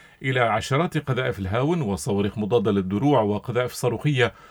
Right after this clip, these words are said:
وعبوات ناسفة ومنصات إطلاق متنقلة ومعدات عسكرية إضافية، مشيراً إلى أنه تمت مصادرة كل المضبوطات.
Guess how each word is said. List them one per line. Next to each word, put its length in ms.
وعبوات 640
ناسفة 580
ومنصات 680
إطلاق 400
متنقلة 680
ومعدات 600
عسكرية 540
إضافية، 560
مشيراً 400
إلى 300
أنه 320
تمت 420
مصادرة 880
كل 200
المضبوطات. 600